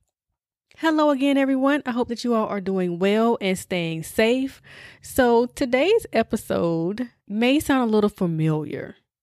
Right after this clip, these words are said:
It was inspired by episode sixty-four, which is entitled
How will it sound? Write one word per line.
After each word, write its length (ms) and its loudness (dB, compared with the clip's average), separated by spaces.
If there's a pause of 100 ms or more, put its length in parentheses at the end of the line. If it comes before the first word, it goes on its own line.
(540)
It 160 0
was 160 -2
inspired 580 -2
by 180 0
episode 480 -2
sixty-four, 800 0
which 320 0
is 240 0 (100)
entitled 720 0